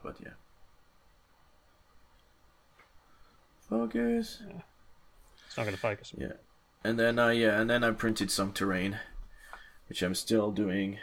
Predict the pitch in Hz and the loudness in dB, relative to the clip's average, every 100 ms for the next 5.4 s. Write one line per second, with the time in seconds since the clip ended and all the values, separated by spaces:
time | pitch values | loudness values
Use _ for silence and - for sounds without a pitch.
0 | - - 92 92 92 - - - 92 85 | -10 -4 0 2 0 -4 -16 -6 -2 -2
1 | - - - 92 123 131 123 - 160 190 | -4 -12 -8 0 0 2 -2 2 6 8
2 | 190 - 208 151 123 123 - 135 131 123 | 8 8 10 10 8 4 6 8 8 8
3 | 113 113 110 117 113 117 113 123 120 131 | 8 8 8 6 6 2 2 2 0 0
4 | 147 95 - - - - - - - - | 0 -2 -8 -20 -20 -20 -20 -20 -20 -4
5 | 185 285 320 143 | 2 6 6 4